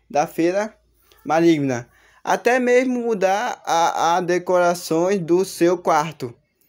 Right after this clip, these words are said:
e da escola, co-, como quiser. Então assim, tem como a gente, é, apertar, escolher os personagens, escolher as coisas,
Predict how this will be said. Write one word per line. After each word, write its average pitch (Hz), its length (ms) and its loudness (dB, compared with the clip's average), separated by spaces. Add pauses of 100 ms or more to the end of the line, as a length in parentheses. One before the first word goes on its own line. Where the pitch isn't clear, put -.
(220)
e 156 140 -2
da 175 220 2
escola, 170 480 0
co-, 165 200 -4
como 170 280 -4
quiser. 151 500 -4 (300)
Então - 100 -4
assim, 240 180 -2
tem 254 140 0
como 254 220 2
a 262 40 2
gente, 247 460 0
é, 190 220 6
apertar, 196 760 2 (480)
escolher 214 300 6
os 240 80 -2
personagens, 202 840 2
escolher 196 300 2
as 220 140 0
coisas, 196 680 4